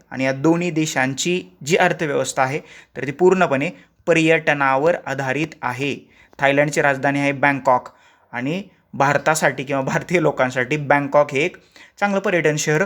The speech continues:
मानलं जातं. आणि even कंबोडिया, ही कंबोडियामधली जी जुनी बौद्धकालीन मंदिरं आहेत, तर तिथंसुद्धा बरेचसे भारतीय पर्यटक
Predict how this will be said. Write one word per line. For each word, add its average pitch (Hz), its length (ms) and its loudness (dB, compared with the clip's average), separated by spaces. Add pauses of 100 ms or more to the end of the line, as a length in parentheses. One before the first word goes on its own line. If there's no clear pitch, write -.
(200)
मानलं 135 480 2 (360)
जातं. 127 340 0 (160)
आणि 156 200 -2
even 220 160 2
कंबोडिया, 196 440 2
ही 175 100 0
कंबोडियामधली 160 640 -2
जी 165 120 -4
जुनी 160 240 -4
बौद्धकालीन 151 540 0
मंदिरं 151 360 0
आहेत, 135 200 0 (460)
तर 135 80 -8 (180)
तिथंसुद्धा 175 680 0 (360)
बरेचसे 165 400 0
भारतीय 170 360 -2
पर्यटक 147 380 0